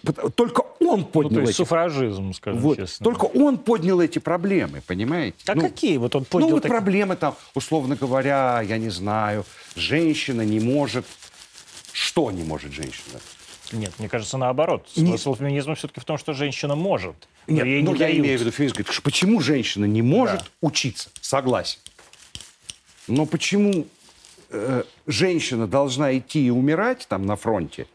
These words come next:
Speaker 2: Да, она не
Speaker 1: С этим
Speaker 2: должна, но она же имеет на это право.
Speaker 1: Имеет. Нет, право-то имеет. Я п-, я еще раз говорю, я не против того, чтобы женщины служили в армии. Я не против даже того, чтобы женщины снимали кино.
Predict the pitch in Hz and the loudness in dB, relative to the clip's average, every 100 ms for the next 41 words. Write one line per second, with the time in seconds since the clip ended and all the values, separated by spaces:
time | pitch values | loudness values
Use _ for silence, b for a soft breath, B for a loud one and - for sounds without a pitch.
0 | - 110 123 139 151 185 202 208 160 120 | -4 0 2 2 4 4 4 4 2 2
1 | 123 131 139 143 170 269 202 139 131 - | 0 2 2 2 0 -2 -2 -2 -2 -4
2 | 113 90 82 220 285 277 262 175 147 - | -2 -2 0 2 2 2 -2 0 0 0
3 | 214 277 - 294 294 110 - B B 117 | 0 0 2 2 2 0 -2 B B 0
4 | 185 - 127 180 175 220 180 135 143 120 | 0 -2 0 2 2 0 -2 0 0 2
5 | 196 196 202 214 214 - 117 110 110 98 | 0 0 0 0 -2 -4 0 0 -2 -2
6 | 87 82 B - - 135 135 113 98 - | -4 -4 B -10 -2 0 0 -2 -4 -2
7 | 101 104 104 95 90 67 67 - B B | -2 0 2 2 0 -4 -10 -12 B B
8 | B B B B - 120 139 175 196 175 | B B B B 0 2 2 2 0 2
9 | 139 220 254 208 196 196 170 139 123 113 | 4 4 4 2 0 0 0 0 -2 0
10 | 156 147 151 127 - 147 147 139 - 131 | 0 0 0 0 0 0 0 -2 -4 -6
11 | 127 71 | -6 -6